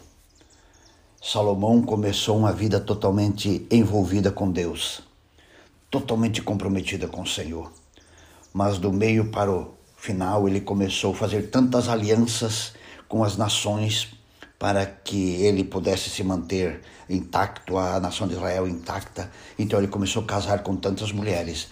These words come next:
Ele começou a fazer casamento com tantas nações. Ele arrumou tantas mulheres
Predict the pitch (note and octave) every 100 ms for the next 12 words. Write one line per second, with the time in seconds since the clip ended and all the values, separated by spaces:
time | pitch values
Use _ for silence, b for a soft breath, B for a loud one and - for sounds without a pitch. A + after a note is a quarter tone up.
0 | B B - G#2+ G#2 F#2+ F#2+ - G#2+ G#2
1 | G#2 G2+ G#2 G2+ F#2+ G2 - - G#2+ -
2 | G#2+ A2+ A2 G#2+ A2 - E2+ E2 D#2 -
3 | B B G2 G2+ G2+ G#2 G#2+ G#2+ - A#2
4 | B2+ A#2+ A2 A2+ G2 F2 F2 F2